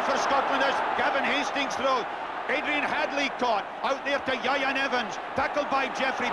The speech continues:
Brilliant pass from Evans. Out to Jones to Ring. That was magic stuff. Ring going all the way. Inside there to Watkins. Watkins the hooker over the twenty-two.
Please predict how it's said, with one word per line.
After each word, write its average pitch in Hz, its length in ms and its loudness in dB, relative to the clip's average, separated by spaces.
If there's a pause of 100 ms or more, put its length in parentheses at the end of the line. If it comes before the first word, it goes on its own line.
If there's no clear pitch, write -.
(120)
Brilliant 302 560 4
pass 302 240 2
from 269 160 2
Evans. 269 320 2
Out 302 320 2 (160)
to - 20 2 (140)
Jones 311 220 4 (100)
to - 80 6
Ring. 294 220 4 (260)
That - 160 4
was 339 160 2 (160)
magic 349 480 4
stuff. 254 320 2 (800)
Ring 349 200 4 (120)
going 320 240 4
all 311 240 4
the 294 80 4
way. 285 180 4 (460)
Inside - 400 4
there - 240 4
to 302 100 2 (140)
Watkins. - 540 2 (680)
Watkins 302 400 2
the 285 80 4
hooker 285 320 4
over 320 320 4
the 294 160 2
twenty-two. 262 560 2